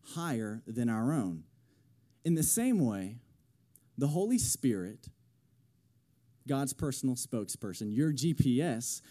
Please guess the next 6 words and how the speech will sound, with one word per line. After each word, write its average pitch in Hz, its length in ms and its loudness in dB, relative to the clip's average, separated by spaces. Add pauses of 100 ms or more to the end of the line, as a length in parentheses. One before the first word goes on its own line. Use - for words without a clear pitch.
(120)
will 127 180 0
at - 120 -10
times 139 680 -4 (300)
reroute 143 1200 -2 (180)
your 127 160 -2
course 127 640 -4